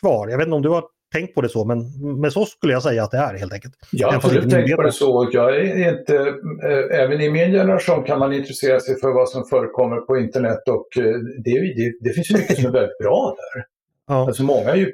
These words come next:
Speaker 2: påfallande väl insatta, och, eh, hela det här begreppet privatspanare, att det bara skulle bestå av folk med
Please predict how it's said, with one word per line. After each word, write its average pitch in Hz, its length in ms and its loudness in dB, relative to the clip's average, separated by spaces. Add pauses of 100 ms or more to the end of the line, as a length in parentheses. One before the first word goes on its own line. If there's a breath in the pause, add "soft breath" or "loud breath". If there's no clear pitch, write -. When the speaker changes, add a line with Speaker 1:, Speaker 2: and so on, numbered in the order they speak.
(120)
Speaker 2:
påfallande 202 680 2
väl 113 420 0 (100)
insatta, 113 800 -2
och, 120 260 -2 (100)
eh, 123 320 0
hela 117 200 0
det 107 80 0
här 110 160 0
begreppet 139 500 -2 (120)
privatspanare, 127 800 0
att - 120 -4
det 117 120 -2
bara 117 180 0
skulle - 240 -8
bestå 104 520 -4
av 107 220 -2 (960 soft breath)
folk 113 260 -2
med 117 220 0